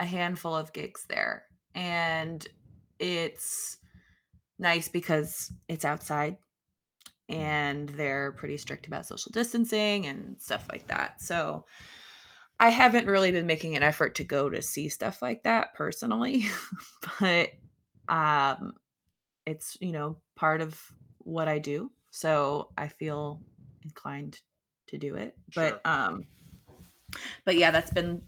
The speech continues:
Speaker 1: kind of the only gigs I've had over, over this. I did some backup for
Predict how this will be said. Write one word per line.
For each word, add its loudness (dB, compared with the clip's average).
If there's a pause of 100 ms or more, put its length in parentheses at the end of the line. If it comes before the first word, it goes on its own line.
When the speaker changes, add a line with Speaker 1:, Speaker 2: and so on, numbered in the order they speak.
(120)
Speaker 1:
kind -2
of 0
the -2
only -4 (760)
gigs 0 (440)
I've -8
had -6 (340)
over, -4 (280)
over -4
this. -4 (320)
I 6
did 6
some 2
backup 0
for -2